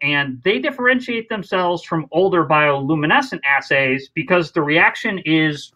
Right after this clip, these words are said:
fully contained within the cell. Now, as I said before, fluorescence is probably the oldest of the real-time assay formats, uh, and it really only works with viability assays, um, for real-time.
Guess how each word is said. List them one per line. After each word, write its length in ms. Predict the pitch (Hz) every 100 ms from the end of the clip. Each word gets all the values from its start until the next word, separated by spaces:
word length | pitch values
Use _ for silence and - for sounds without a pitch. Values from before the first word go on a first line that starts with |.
| _
fully 360 | _ 220 226 220
contained 680 | 220 175 175 170 160 147 135
within 320 | 127 131 135
the 40 | 113
cell. 280 | - 101 _ _ _ _ _ _ _ _ _ _ _ _ _ _ - _ _ _ _ _ _
Now, 360 | 165 180 165 -
as 140 | 160
I 100 | 165
said 280 | 165 247 262
before, 560 | 262 - 196 185 175 -
fluorescence 580 | 165 185 214 240 214 -
is 300 | 175 156 139
probably 400 | _ 180 180 190
the 180 | 170 -
oldest 600 | 160 165 131 156 - _ -
of 220 | 143 131
the 100 | 143
real-time 520 | 143 151 156 151 143
assay 320 | 127 127 120
formats, 580 | 113 110 101 113 - - -
uh, 160 | 135 147
and 140 | 156
it 100 | 147
really 280 | 175 233 220
only 280 | 175 208 202
works 380 | 175 170 -
with 180 | 147 143 135
viability 720 | 131 147 143 131 147 139 120
assays, 600 | 107 101 - - - - _
um, 240 | 123 107 101
for 100 | -
real-time. 560 | 123 120 113 - - -